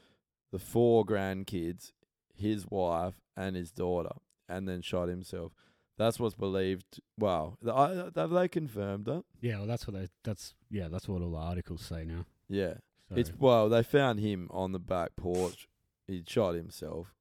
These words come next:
Speaker 1: That's why I, 'cause I, so yeah, I, I knew that dude. I remember I used to, I worked with him
Speaker 2: The
Speaker 1: and
Speaker 2: guy
Speaker 1: that
Speaker 2: who shot himself. You knew that guy?
Speaker 1: No, not the guy that shot himself. The guy that had all his kids shot, Aaron.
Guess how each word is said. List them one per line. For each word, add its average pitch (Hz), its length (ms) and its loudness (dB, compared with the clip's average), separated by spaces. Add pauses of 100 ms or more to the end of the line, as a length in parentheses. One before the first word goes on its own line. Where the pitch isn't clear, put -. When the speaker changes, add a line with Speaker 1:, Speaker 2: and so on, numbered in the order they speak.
(880)
Speaker 1:
That's 143 260 8
why 117 300 8
I, 95 340 4 (1300)
'cause 107 120 4
I, 127 200 10
so 117 240 4
yeah, 113 240 6
I, 110 340 2
I - 20 0
knew 107 340 0
that 101 300 0
dude. 85 400 -2 (440)
I 95 300 2
remember 95 340 -2
I 92 120 2
used - 200 -4
to, 101 200 -10
I 95 100 0
worked 92 440 -2
with 95 140 -4
him 95 100 -2
Speaker 2:
The 92 60 0
Speaker 1:
and - 20 0
Speaker 2:
guy 143 160 8
Speaker 1:
that 127 40 6
Speaker 2:
who 120 80 4
shot 151 200 4
himself. 80 440 -8 (120)
You 120 80 0
knew 131 140 4
that 127 200 2
guy? 71 300 -10
Speaker 1:
No, 123 180 2
not 135 160 8
the 135 100 4
guy 120 200 6
that 104 100 2
shot 95 240 0
himself. 95 520 -2 (160)
The 98 80 -4
guy 98 320 2
that 92 160 -2 (140)
had 92 240 -2
all 92 200 0
his 87 180 -4
kids 90 340 -6
shot, 85 320 -2
Aaron. 90 440 -4